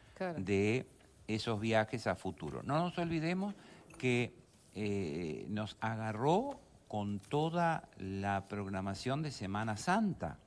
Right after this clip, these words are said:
Speaker 2: en donde hubo que reprogramar miles de pasajeros, pero por otro lado, eh, en cuanto a los miedos a viajar, etcétera, etcétera, etcétera,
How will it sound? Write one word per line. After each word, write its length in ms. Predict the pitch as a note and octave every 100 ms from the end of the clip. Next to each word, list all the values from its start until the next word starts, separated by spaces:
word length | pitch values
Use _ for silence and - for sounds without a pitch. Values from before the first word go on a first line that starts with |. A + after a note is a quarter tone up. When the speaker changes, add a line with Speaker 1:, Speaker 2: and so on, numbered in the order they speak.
| - - - - - - - -
Speaker 2:
en 160 | A2 A2
donde 240 | B2 B2
hubo 280 | C3+ D#3+ F3
que 100 | C3
reprogramar 880 | G#2+ A2+ G#2+ G#2+ G#2 G2+ G#2+ C3 D#3 - -
miles 680 | G2+ A#2+ E3+ G3 B2 F2+ F2
de 100 | F2+
pasajeros, 720 | E2+ D#2+ D#2 - D#2 E2 A#2 - - - - - -
pero 220 | - B2+ A#2+
por 140 | D#3
otro 300 | E3 F3 F#3+
lado, 480 | F#3+ F#3 F#3 F3+ F#3+ - - - - - - G#2 F#2
eh, 1120 | - G2+ G2+ G2+ F#2+ F2+ E2+ - - - - B1+ -
en 120 | F#2 G#2
cuanto 460 | - G#2+ G#2 G2+ G#2+
a 40 |
los 200 | F#2+ G2+
miedos 680 | G#2+ B2+ D3+ D3+ D3 C3 -
a 100 | G#2
viajar, 880 | A2 G#2+ - B2+ C3 C3 B2+ B2 G#2+
etcétera, 540 | F#2 - G#2+ - F2+
etcétera, 420 | F2 - F2+ F#2+
etcétera, 480 | G2+ G#2 G#2+ A2+ A#2